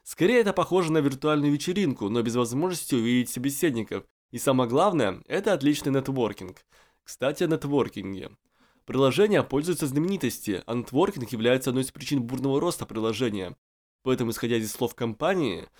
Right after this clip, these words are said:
сложно сказать, будет ли приложение доступно для широкой общественности, говорят, что хотят расширяться постепенно, или все же она сохранит свое второе позиционирование клубно-элитного толка.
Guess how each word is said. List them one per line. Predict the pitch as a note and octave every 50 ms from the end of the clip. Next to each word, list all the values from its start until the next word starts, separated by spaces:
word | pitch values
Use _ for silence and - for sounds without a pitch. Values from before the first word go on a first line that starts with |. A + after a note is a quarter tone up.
| - _
сложно | - D3+ F3 G3 E3+ B2+ A#2
сказать, | - - B2 A2 G#2+ A2 G2+ - - _ _ _ _ _ -
будет | A#2 C3 D3+ D#3+ D3 C3
ли | B2+
приложение | G#2 - B2 A#2+ A#2+ A#2 C3 A#2 A2+
доступно | G#2+ G#2 - C3 G#2 A2+ A2 G2+
для | G2 G#2+ G#2
широкой | - A#2 A#2+ A#2+ - B2 A#2+
общественности, | A#2 - F#3 G#3 G#3 - B2+ A2+ G#2+ - - G2 F2 - _ _ _ -
говорят, | A#2+ A#2+ B2 C3+ C3
что | - - -
хотят | - - A#2+ A2+ G#2+
расширяться | A#2+ A2 - C3+ C3 C3 A#2+ - A#2+ G#2
постепенно, | B2 - - - C3 - C#3 A2+ G2+ F#2 F#2+ - - _ _ _ _ _ _ _ _ -
или | D3 F3+ G#3 G3
все | D#3 - E3
же | C#3 D3+
она | C#3+ C#3+ D3
сохранит | D3 - - B2 A#2+ C#3 C#3 C3
свое | C3 B2+ B2+
второе | A#2 - A#2+ A#2+ A#2+
позиционирование | A2+ - A2+ G#2+ G#2 G#2+ - A2+ A#2+ D3+ F3 F3 C3+ A2 G2+ G2 F2 D#2+ - _ - - - _
клубно-элитного | - D3 F3+ E3 D#3+ F3 D3+ C3 B2+ C#3+ C#3 C#3 C3+ C3 C3+ C3
толка. | - E3+ E3 D3 B2+ - G2 -